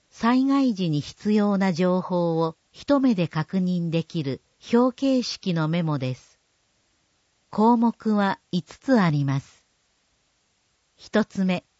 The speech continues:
私や家族のこと。記入欄、名前、関係、電話、ラインアイディー、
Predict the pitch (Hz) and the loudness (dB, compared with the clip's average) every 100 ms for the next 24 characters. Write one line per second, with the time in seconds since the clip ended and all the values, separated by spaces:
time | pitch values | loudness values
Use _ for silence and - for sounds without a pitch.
0 | _ _ _ _ _ _ 196 196 262 - | _ _ _ _ _ _ 0 0 -2 0
1 | 262 247 - 262 285 - 196 165 - 151 | 0 0 0 0 2 0 0 0 0 -4
2 | - 143 - _ _ _ _ _ _ _ | -2 -4 -4 _ _ _ _ _ _ _
3 | _ _ _ _ _ _ - 190 196 247 | _ _ _ _ _ _ -6 0 2 4
4 | 240 170 151 127 120 - _ _ _ _ | 2 2 -2 -2 -8 -12 _ _ _ _
5 | _ _ _ _ 175 190 180 208 196 180 | _ _ _ _ -2 0 0 0 0 -2
6 | - _ _ _ _ _ - 196 208 - | -6 _ _ _ _ _ -2 0 -2 -2
7 | 196 185 175 170 _ _ _ _ _ _ | 0 2 0 -4 _ _ _ _ _ _
8 | 139 175 196 185 180 160 _ _ _ _ | -2 0 2 0 -2 -4 _ _ _ _
9 | _ _ - 180 190 226 233 226 214 202 | _ _ -4 0 2 2 2 2 2 0
10 | 170 196 156 123 | 0 0 0 -4